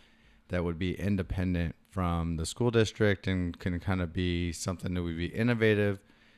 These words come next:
and try something new, because we are the only, uh, and the first and only independent charter school in Vacaville.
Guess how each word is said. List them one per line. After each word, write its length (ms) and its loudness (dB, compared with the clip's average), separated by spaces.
and 140 -2
try 200 2
something 380 -4
new, 220 0
because 400 -6
we 220 -2
are 180 2
the 260 -4
only, 600 -2
uh, 320 0
and 240 -2
the 100 -2
first 400 2
and 140 2
only 600 2
independent 540 -2
charter 340 -2
school 520 -4
in 160 -4
Vacaville. 600 -4